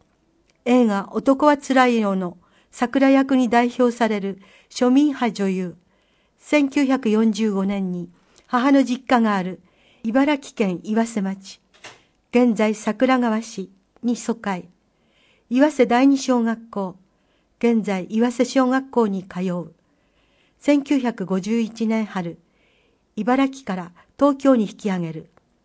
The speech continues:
千九百六十年、松竹音楽舞踏学校を首席で卒業。同年、松竹歌劇団、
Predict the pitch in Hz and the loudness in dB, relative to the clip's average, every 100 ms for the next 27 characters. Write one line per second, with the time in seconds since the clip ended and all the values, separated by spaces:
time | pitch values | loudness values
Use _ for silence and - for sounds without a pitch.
0 | _ _ _ _ _ - 294 277 285 247 | _ _ _ _ _ -2 -2 0 0 0
1 | 214 202 170 175 214 214 202 180 175 - | -2 -4 -6 -4 -4 -4 -4 -4 -8 -12
2 | _ _ _ - 277 277 277 - 233 214 | _ _ _ -4 0 0 -2 -4 -2 -2
3 | 196 180 175 165 - - 208 269 262 254 | -2 -6 -10 -18 -12 -10 0 2 2 0
4 | 233 - 220 196 175 220 202 269 247 214 | -6 -6 -6 -4 -6 -6 -4 -4 -2 -4
5 | 208 196 185 180 170 - _ _ _ _ | -4 -8 -6 -4 -6 -10 _ _ _ _
6 | _ _ 240 240 220 196 165 - _ _ | _ _ 2 2 2 -2 -6 -14 _ _
7 | - 262 262 262 - 202 190 196 208 202 | -2 0 0 -2 -12 -8 -6 -4 -6 -8
8 | 175 170 | -8 -10